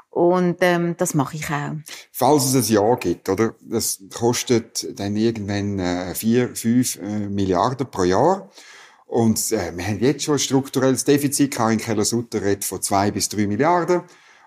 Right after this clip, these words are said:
Speaker 2: Und, ähm, man muss eh sparen. Und dann ist immer, das muss man vielleicht den Zuschauern sagen,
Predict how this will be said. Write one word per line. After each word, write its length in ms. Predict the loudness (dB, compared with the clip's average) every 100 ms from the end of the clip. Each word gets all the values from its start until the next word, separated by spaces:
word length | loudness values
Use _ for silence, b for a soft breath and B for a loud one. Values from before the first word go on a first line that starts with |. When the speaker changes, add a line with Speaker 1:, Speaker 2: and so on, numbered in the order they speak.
| -2
Speaker 2:
Und, 380 | 4 4 4 4
ähm, 380 | 4 6 4
man 100 | 4
muss 240 | 4 2 2
eh 220 | 4 4
sparen. 400 | 4 2 2 4
Und 180 | 4 4
dann 140 | 4
ist 100 | 2
immer, 600 | 6 6 8 6 4 0 -4
das 160 | -2
muss 140 | 0 2
man 80 |
vielleicht 160 | 0 -2
den 80 | 0
Zuschauern 360 | 0 2 0
sagen, 300 | 0 -2 -4